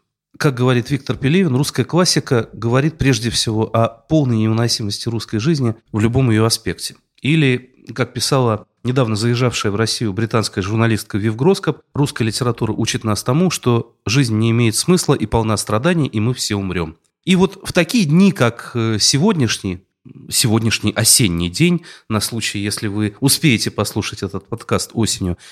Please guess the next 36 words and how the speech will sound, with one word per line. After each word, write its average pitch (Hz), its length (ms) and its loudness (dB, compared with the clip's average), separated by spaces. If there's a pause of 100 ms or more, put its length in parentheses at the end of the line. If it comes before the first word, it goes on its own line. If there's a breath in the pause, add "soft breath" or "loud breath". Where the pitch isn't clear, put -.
(100)
в - 40 -16
такие 151 220 0
дни, 175 160 4
как 160 160 0
сегодняшний, 170 540 2
это 139 120 0
чувство - 300 0
переживается 127 560 2
особенно 127 460 0
остро. - 480 -4 (100)
Даже 165 240 4
пень, 156 340 2
так - 220 -10
сказать, 104 420 -4
в 107 60 0
осенний 107 440 2
день 180 280 2 (140)
необычайно 143 920 2 (380)
полно 143 400 4
чувствует 123 480 -2
свою 127 440 0 (160)
трухлявость, 131 540 2
бессмысленность 101 720 -2 (120)
и - 80 -4
никому 110 340 2
не 110 100 2
нужность. - 480 -4 (220)
Русская 160 340 2
тоска. 117 500 0 (100)
Вот 143 180 -2
о 127 60 0
чем 127 280 -2 (160)
хотели 107 360 -2
мы 101 120 0
поговорить 113 420 0
сегодня. 123 500 0